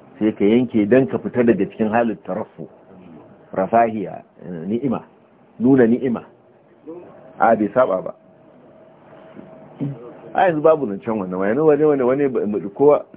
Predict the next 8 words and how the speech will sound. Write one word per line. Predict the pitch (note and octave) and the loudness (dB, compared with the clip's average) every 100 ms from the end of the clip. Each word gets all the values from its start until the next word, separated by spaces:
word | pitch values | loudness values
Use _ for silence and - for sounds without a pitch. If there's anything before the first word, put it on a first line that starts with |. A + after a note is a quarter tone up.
| - | -8
slippers | C#3 D3 B2+ | -4 -2 2
ya | A#2+ | 2
fi | A#2 | 0
sauƙin | A#2 A2+ A#2+ A#2 | -4 -8 -10 -6
samu | B2 A#2 | -6 -6
bisa | E2+ F#2 F#2 | -12 -16 -16
komai. | - E2+ E2 _ _ _ - - - _ _ _ _ _ _ _ _ - | -14 -14 -16 _ _ _ -20 -20 -20 _ _ _ _ _ _ _ _ -4
Na'am. | B2 D3+ G#2+ | 0 0 -2